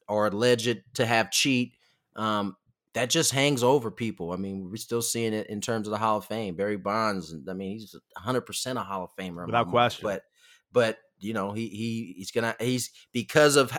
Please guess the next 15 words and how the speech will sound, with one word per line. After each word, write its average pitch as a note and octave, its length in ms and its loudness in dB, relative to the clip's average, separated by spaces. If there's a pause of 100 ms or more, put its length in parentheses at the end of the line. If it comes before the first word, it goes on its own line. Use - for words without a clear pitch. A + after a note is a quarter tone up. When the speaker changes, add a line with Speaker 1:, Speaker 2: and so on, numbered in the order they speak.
Speaker 1:
how, C#3 580 10 (400)
you C#3 80 0
know, B2 380 4
voters C3 520 6
feel D3+ 380 6
about B2+ 340 4
those C3 280 2
type C3 240 4
of A#2 80 0
situ-, - 340 -4
those C3 180 2
type C3 220 2
of A2+ 180 -2
incidents, A#2 680 0 (440)
um, A2 360 0